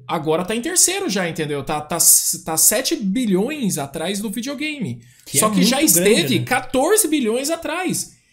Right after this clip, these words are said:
Speaker 1: Então, se nos últimos cinco anos Pokémon se aproximou e virou o terceiro lugar, as cartas, é, já tá chegando perto do videogame, será que daqui cinco anos, eu gosto de pensar nisso,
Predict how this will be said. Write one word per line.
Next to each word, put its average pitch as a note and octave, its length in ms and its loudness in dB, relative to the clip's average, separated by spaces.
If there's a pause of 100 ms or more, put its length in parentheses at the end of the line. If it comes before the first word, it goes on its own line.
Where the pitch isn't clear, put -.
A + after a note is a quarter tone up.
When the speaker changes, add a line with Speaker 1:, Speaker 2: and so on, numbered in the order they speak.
(160)
Speaker 1:
Então, G3 240 -2
se D#4 140 0
nos D4+ 180 -4
últimos B3+ 300 -2
cinco G#4 320 0
anos A#3+ 320 -2
Pokémon A3+ 400 -2
se A#3 100 0
aproximou A#3 540 0
e E3 80 2
virou G3+ 180 -2
o G#3+ 60 -6
terceiro A3+ 440 -2
lugar, G#3 280 -4
as E3 160 0
cartas, C#3+ 600 -6 (480)
é, D#3 220 -2
já F#3 140 -2
tá G#3 100 0
chegando A#3+ 360 0
perto B3+ 260 -2
do A3+ 80 -4
videogame, G3+ 520 0
será F3 220 0
que F#3+ 100 -10
daqui - 160 -8
cinco C#4+ 400 0
anos, A3 240 -2
eu A#3 180 0
gosto F4 240 -4
de - 40 -18
pensar F#3 300 0
nisso, C#3+ 320 -6